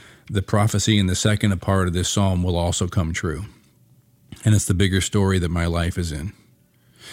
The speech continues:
And that we will stand in awe of him as the offspring of Jacob, the offspring of Israel. He has delivered our soul. He has saved us. He has rescued us. And we shall eat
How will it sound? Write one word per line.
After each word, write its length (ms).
And 140
that 120
we 120
will 180
stand 580
in 300
awe 460
of 180
him 440
as 200
the 160
offspring 880
of 180
Jacob, 460
the 140
offspring 840
of 160
Israel. 560
He 180
has 120
delivered 500
our 160
soul. 600
He 100
has 140
saved 440
us. 300
He 160
has 200
rescued 460
us. 380
And 240
we 160
shall 420
eat 460